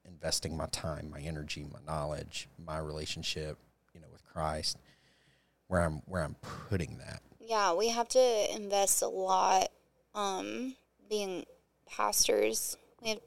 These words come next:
Speaker 2: we invest a lot in people, and that's fine, and that's great. But when it comes to the level of, like, friendship, um, I want it to be even, an even investment. And I know that some seasons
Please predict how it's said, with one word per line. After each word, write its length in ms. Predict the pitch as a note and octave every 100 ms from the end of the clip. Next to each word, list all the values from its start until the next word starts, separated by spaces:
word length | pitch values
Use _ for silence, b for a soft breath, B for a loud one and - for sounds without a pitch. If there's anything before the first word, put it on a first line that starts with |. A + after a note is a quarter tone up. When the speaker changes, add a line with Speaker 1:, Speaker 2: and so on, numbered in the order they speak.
| _
Speaker 2:
we 140 | G#3+ G#3
invest 340 | G3+ G#3+ -
a 40 |
lot 220 | G3 G#3+ -
in 80 |
people, 560 | G#3 - - - - A#3 _ -
and 100 | A3
that's 200 | G#3 -
fine, 260 | - G#2 G#2+
and 120 | A3+
that's 180 | - -
great. 380 | - A2 G#2+ A3
But 200 | A3 G3+
when 140 | G3+
it 100 | F#3+
comes 280 | - G#3 -
to 140 | G3+
the 120 | F#3
level 400 | F#3 G3 - - -
of, 140 | -
like, 380 | - - - - _ _ _ _ _ _ -
friendship, 640 | G3 G3 - G#2 G2+ - _ _ _ _ _ _ _
um, 440 | A3+ - C#2+ B3 B3 _ _ _ _ _ - -
I 60 | A#3+
want 160 | C4
it 80 | C#4
to 100 | -
be 180 | C#4 C4+
even, 600 | - C4 B3 A3+ A#3+ A#3+ - _ _ _ _ _
an 120 | - A3
even 280 | - A3+ A#3
investment. 680 | A3+ G#3+ - - - - -
And 100 | A3+
I 80 | B3
know 200 | A#3+ A#3
that 200 | G#3+ G3+
some 220 | - G#3
seasons 680 | G#3 A3 A3 A3+ A3+ A3+ -